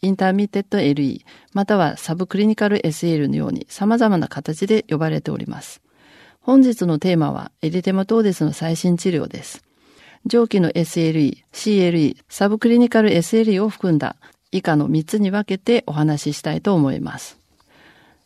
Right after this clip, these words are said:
最初にエリテマトーデスの病態について簡単にお話しした後、エスエルイー治療の目標に触れ、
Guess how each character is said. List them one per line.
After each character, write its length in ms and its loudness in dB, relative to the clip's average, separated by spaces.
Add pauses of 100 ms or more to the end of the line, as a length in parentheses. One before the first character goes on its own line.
(240)
最 240 2
初 180 2
に 260 6 (400)
エ 80 -2
リ 120 -2
テ 100 2
マ 160 4
ト 140 6
ー 20 6
デ 100 2
ス 140 -2
の 160 0
病 160 0
態 200 2
に 120 2
つ 160 -6
い 100 0
て 240 -2
簡 260 -4
単 200 0
に 120 2
お 60 -4
話 420 0
し 20 -8
し 60 -12
た 120 -2
後、 480 -2 (440)
エ 100 2
ス 160 0
エ 100 6
ル 80 4
イ 40 4
ー 20 2
治 160 -2
療 160 4
の 100 2
目 200 0
標 200 0
に 120 2
触 160 -4
れ、 260 0